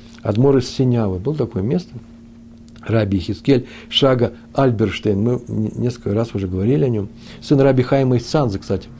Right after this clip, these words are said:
крупнейшего раввина. И сам он был крупнейшим раввином. Вот его отец, Раби Хаим из Санз, писал о своём сыне в книге, известная книга Деврей Хаим.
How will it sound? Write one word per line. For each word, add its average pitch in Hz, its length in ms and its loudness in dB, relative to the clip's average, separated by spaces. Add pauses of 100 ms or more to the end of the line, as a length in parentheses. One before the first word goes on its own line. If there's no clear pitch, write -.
(280)
крупнейшего 110 520 0
раввина. 87 400 0 (400)
И 123 60 0
сам 175 200 2
он 190 100 4
был 165 100 0
крупнейшим 95 540 -4
раввином. 69 380 -6 (1500)
Вот 127 140 0
его 143 160 4
отец, 180 540 0 (120)
Раби 123 260 2
Хаим 117 340 2
из 101 100 -6
Санз, 98 460 -2 (360)
писал 170 460 0 (280)
о - 80 -2
своём 147 260 2
сыне 165 500 2 (1160)
в 139 140 4
книге, 131 560 2 (260)
известная 156 460 2
книга 120 320 2
Деврей 131 280 4
Хаим. 113 580 -4